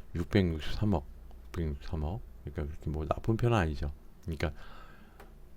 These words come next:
케이엠더블유랑 얘랑 비교했을 때 얘 같은 경우 매수 수급만 좀 들어와 준다면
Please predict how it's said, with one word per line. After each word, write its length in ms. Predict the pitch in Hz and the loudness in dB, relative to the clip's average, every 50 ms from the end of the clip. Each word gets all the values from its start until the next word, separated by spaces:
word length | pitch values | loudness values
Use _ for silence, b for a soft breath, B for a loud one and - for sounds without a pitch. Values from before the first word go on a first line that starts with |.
| - - | -16 -6
케이엠더블유랑 1200 | - - 156 160 160 160 156 151 147 147 143 135 131 127 123 120 120 117 117 117 113 113 104 | 0 2 2 4 4 4 2 2 6 8 8 10 10 10 10 10 10 10 10 8 8 8 10
얘랑 280 | 87 87 92 101 101 90 | 10 10 10 8 6 4
비교했을 360 | 78 76 85 85 - - - - - | 2 2 2 4 4 2 0 -2 2
때 360 | - 101 104 113 117 135 - - - - - - - - - - - - - - 101 | 2 4 4 4 2 -2 -4 -8 -14 -16 -14 -14 -14 -14 -14 -14 -16 -10 2 8 10
얘 60 | 95 | 12
같은 300 | 98 107 - - - 101 | 12 12 10 8 4 4
경우 320 | 92 92 92 92 85 - - - - - - - - - - - - - - - | 6 6 6 6 4 2 0 -6 -12 -12 -12 -12 -12 -12 -12 -12 -12 -12 -2 6
매수 560 | 82 87 95 110 117 - 143 139 131 113 98 | 10 12 12 12 12 12 10 10 10 10 10
수급만 480 | - - 190 185 202 196 196 190 185 175 | 10 10 10 10 10 10 12 12 10 10
좀 160 | - 151 147 | 8 6 4
들어와 260 | 113 101 98 101 101 | 6 10 10 10 10
준다면 440 | 92 90 85 80 87 87 92 92 80 | 10 8 4 2 2 2 2 0 -2